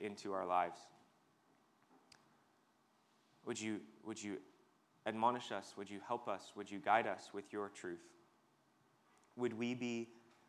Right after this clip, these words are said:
uh, inspired to pursue you, to pursue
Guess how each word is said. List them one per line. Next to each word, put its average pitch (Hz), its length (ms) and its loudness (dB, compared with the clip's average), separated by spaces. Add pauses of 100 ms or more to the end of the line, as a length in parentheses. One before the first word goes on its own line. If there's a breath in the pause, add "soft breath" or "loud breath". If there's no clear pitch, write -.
(140)
uh, 95 260 4
inspired 110 640 2
to - 100 -14
pursue 110 360 -4
you, 110 380 -2 (960)
to 117 100 -6
pursue 120 540 -4